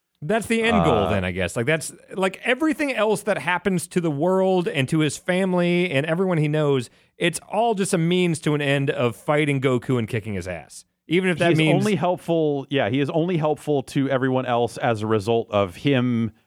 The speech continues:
Speaker 2: wanting to fight Goku and beat Goku himself.
Speaker 1: Yes.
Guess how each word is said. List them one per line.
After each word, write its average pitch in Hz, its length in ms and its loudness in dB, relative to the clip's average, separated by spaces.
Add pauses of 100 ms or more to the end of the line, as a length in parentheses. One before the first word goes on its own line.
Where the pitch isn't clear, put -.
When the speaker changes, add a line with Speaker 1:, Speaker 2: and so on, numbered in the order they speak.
Speaker 2:
wanting 110 440 2
to 107 240 -2
fight 120 400 0
Goku 110 440 0
and 98 200 -6
beat 117 200 -4
Goku 104 380 0
himself. 95 420 -4
Speaker 1:
Yes. - 280 -8